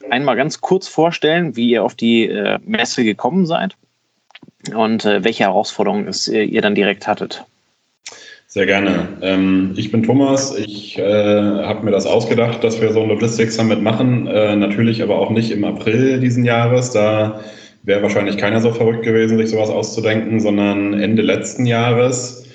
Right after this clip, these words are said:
Speaker 2: Ähm, wie sind wir überhaupt auf die Idee gekommen? Ein kleines bisschen Vorgeschichte. Wir haben schon seit ein paar Jahren, ähm, ein, also tatsächlich ist der Logistics Summit dieses Jahr neu gewesen, zum ersten Mal. Wir haben aber schon seit ein paar Jahren ganz erfolgreich ein ähnliches Event,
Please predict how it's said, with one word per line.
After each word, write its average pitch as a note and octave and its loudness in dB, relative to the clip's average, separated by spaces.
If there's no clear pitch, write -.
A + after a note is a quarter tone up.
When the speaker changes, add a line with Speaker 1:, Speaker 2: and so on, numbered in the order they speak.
Speaker 2:
Ähm, G2+ 0
wie G2+ 0
sind G#2 0
wir G#2 2
überhaupt G2 2
auf G2 -2
die G#2+ -4
Idee G2 0
gekommen? A#2 2
Ein A2 2
kleines A2+ 0
bisschen A2 -4
Vorgeschichte. A2+ -2
Wir F#2 0
haben G#2+ -2
schon G#2 0
seit G2 0
ein G2+ -6
paar F#2+ -2
Jahren, A2 2
ähm, G2 0
ein, F#2+ 0
also F#2 0
tatsächlich G2+ 0
ist G#2 0
der G2+ 0
Logistics A2 0
Summit G#2 0
dieses G#2 0
Jahr F#2 -2
neu G2+ 2
gewesen, A#2 0
zum G2 -2
ersten F#2+ -2
Mal. A2 2
Wir G2 0
haben G#2 0
aber F#2 2
schon G2+ -4
seit F#2 -2
ein F2+ -6
paar F2+ -4
Jahren G2+ 2
ganz G2+ 2
erfolgreich G2+ 0
ein F#2 0
ähnliches G#2+ 0
Event, G#2 0